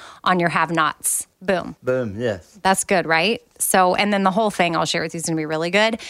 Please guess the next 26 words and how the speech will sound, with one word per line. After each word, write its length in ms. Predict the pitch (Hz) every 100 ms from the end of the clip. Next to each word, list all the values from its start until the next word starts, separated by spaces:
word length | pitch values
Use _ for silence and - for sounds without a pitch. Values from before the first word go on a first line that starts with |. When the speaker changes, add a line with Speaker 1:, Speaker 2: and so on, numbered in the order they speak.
| -
Speaker 1:
The 100 | -
second 340 | 214 240 240 285
thing 180 | 285 247
is 120 | 220
gonna 200 | 202 196
be 340 | 185 190 196 190 -
another 340 | - 214 226 269
<laughs> 180 | 233 254
little 240 | 214 196
article 480 | - 175 190 - 185
from 320 | 185 196 185 - _
Will 360 | 185 202 214 220
Krieger. 640 | - 180 170 180 277 320
I 140 | -
hope 180 | 202 214
I'm 100 | 247
saying 300 | 226 220 208
his 180 | 196 165
name 220 | 175 170
right, 260 | 165 160 160
but 100 | 170
it's 140 | 165
from 220 | 196 180
medium 400 | 170 190 240 254
dot 200 | 233 180
com. 440 | - 160 165 233